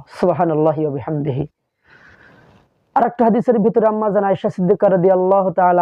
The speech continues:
আনহা বলেন যে একদা রাসূলুল্লাহ সাল্লাল্লাহু আলাইহি ওয়াসাল্লাম আমার ঘরে আসলেন। আসার পর রসুল নামাজের নিয়ত বাঁধলেন।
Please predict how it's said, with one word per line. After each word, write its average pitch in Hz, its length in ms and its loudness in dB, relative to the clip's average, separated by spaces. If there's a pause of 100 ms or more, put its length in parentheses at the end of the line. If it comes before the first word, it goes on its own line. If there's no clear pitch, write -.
আনহা 170 200 -2
বলেন 156 280 0 (640)
যে 170 160 2
একদা 190 300 2
রাসূলুল্লাহ 220 420 -2
সাল্লাল্লাহু 202 680 2
আলাইহি 185 360 -2
ওয়াসাল্লাম 185 560 0
আমার 170 180 0
ঘরে 156 260 2
আসলেন। 151 360 -4 (600)
আসার 165 280 -2
পর 160 240 0 (460)
রসুল 165 460 0 (920)
নামাজের 190 540 0
নিয়ত 175 400 0
বাঁধলেন। 156 340 0